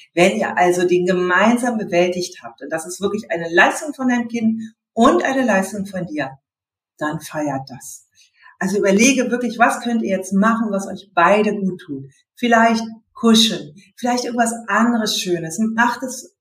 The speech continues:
wirklich, feiert das, ja, und das kannst du auch noch mit Worten, ja, also so, dass du auch sagst, wow, das war wirklich jetzt für dich auch nicht einfach, jetzt da durchzugehen.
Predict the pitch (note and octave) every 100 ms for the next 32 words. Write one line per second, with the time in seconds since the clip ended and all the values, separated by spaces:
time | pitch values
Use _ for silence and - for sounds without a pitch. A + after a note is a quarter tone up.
0 | - G3 A3 B3+ B3+ - - B3 C4+ C4
1 | F3 C3+ - - - F#3+ A3 G#3 - -
2 | - G3 B3 C4+ C4 A#3+ A#3 A#3+ - F#3
3 | A3 C#4+ - - C#4+ C#3+ D#3 A3 G#3+ F#3+
4 | F#3+ G#3 G#3+ G#3+ - - - G#3+ - -
5 | - _ - B3 C4+ A#3+ A3 A#3 A3 A3+
6 | A3+ A3+ A3+ - _ _ _ _ _ G#3+
7 | G3+ - G#3+ A#3+ A3 - F#3+ G3+ G3 G3
8 | F#3 F#3+ F3+ F3 F3 F3+ F#3+ F3+ - G#3
9 | G#3 G#3+ G#3+ G3+ - G3 - G3 F#3 F3